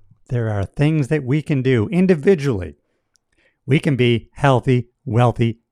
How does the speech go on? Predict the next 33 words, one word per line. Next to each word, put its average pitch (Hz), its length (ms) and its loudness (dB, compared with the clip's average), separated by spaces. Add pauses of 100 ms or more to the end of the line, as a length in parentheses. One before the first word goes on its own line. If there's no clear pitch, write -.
(140)
and 123 380 0
wise. 98 640 -4 (560)
That's 123 240 0
what 143 80 2
we 143 100 2
can 131 180 2
do 123 200 4
as 113 140 0
an 117 100 0
individual, 101 600 0
because 104 400 -4 (100)
as 135 420 -2
an 120 120 -2
individual, 104 640 -2
if - 80 -12
we 131 80 0
focus - 500 -4
on 143 180 0
this, 147 200 -2
we 147 120 0
have 123 140 0
total 156 280 0
power 120 520 0 (840)
on 120 380 2 (400)
having 117 340 -2
an 104 140 0
impact 120 500 0 (100)
on 117 160 -4
our 110 200 -2
own 165 260 0
life, 127 440 -2 (280)
being 117 560 0 (300)
healthy, 135 560 0